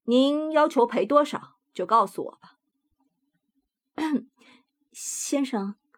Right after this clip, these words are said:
可是我觉得，那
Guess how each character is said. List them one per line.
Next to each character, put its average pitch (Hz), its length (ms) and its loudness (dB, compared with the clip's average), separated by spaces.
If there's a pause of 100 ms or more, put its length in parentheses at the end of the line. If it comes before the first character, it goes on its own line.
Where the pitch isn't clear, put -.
(120)
可 285 180 2
是 294 500 0 (320)
我 262 160 -2
觉 233 240 0
得， 247 400 0 (840)
那 294 180 0